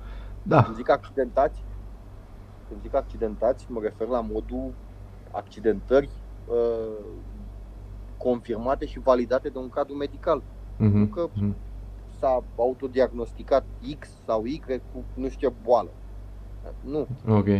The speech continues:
Speaker 1: ok.
Speaker 2: Când zic auto-, adică gen comoție cerebrală. Bun, e unul săracul de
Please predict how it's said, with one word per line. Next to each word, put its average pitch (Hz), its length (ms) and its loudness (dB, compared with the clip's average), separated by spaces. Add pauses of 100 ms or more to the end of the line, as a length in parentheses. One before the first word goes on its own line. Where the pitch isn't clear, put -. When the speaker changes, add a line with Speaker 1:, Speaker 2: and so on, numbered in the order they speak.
(360)
Speaker 1:
ok. 92 340 0
Speaker 2:
Când 117 120 -6
zic 135 200 -6
auto-, 135 400 0
adică 131 240 -2
gen 160 240 0 (260)
comoție 160 440 2
cerebrală. 160 580 2 (140)
Bun, 147 240 -6
e 113 40 -4
unul 151 240 -6
săracul 147 340 -4
de 139 120 -8